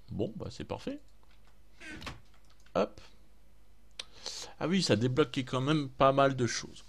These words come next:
Oh la vache. Eldritch Dimension. Oh, putain, il te donne directement ça, quoi. Ah ouais, quand même, il te fout, il se fout pas de ta gueule, hein.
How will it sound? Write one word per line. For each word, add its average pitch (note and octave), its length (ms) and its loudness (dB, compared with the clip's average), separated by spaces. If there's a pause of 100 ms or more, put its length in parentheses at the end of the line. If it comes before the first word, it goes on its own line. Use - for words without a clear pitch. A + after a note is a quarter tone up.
Oh A#2+ 240 6
la G2 260 8
vache. F2 480 -4
Eldritch G#2+ 680 4
Dimension. F2+ 520 0 (280)
Oh, F2+ 160 -6 (180)
putain, - 220 2
il F2 120 2
te F2+ 120 -2
donne F2+ 280 0
directement A2+ 540 2
ça, B2+ 220 -6
quoi. - 160 -14 (2250)
Ah A2 80 4
ouais, G#2+ 140 6
quand G2+ 200 0
même, G2 160 2
il F2+ 420 0
te F#2+ 120 0
fout, F#2 320 -2
il G#2 80 -4
se G2 160 2
fout F#2+ 180 -2
pas - 220 2
de - 60 0
ta C3+ 220 0
gueule, F#2 200 0
hein. F#2 160 -4